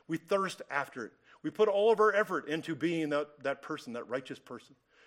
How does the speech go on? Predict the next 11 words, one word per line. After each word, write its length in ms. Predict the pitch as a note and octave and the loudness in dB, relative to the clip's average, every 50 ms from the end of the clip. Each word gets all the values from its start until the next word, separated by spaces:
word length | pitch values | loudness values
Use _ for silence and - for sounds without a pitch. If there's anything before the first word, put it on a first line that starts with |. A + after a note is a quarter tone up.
| _ - | _ -4
Not 200 | - G3 A#3 - | 0 0 0 2
to 140 | A3+ G3+ - - | 0 -2 -2 0
earn 440 | C#3+ D3 F3 G#3 A#3+ A3 D#3 B2+ - - | 0 0 2 2 2 0 0 -6 -10 -10
salvation, 520 | - - C3+ G#2+ G2+ A2 G2+ - - G2 _ _ _ _ _ _ _ _ _ _ _ _ _ _ _ | -6 -4 -4 -4 -4 -6 -8 -8 -14 -20 _ _ _ _ _ _ _ _ _ _ _ _ _ _ _
but 140 | - B2+ - | -14 -12 -10
to 80 | C3 | -8
verify 580 | G#2 B2+ C#3+ D3+ D#3+ D3+ - D#3 C3+ A#2+ A#2 A2+ | -2 0 2 2 2 0 0 0 0 0 0 -2
that 120 | A2+ A#2 | -2 -4
we 160 | G#2 D3 D3 | -4 -4 -4
have 260 | B2 A2 C#3 D3 C#3+ C3+ | -4 -2 -4 -4 -4 -6
repented, 440 | B2 G#2+ - D3 C#3 A#2 A2 G2 | -10 -8 -6 -6 -6 -6 -8 -12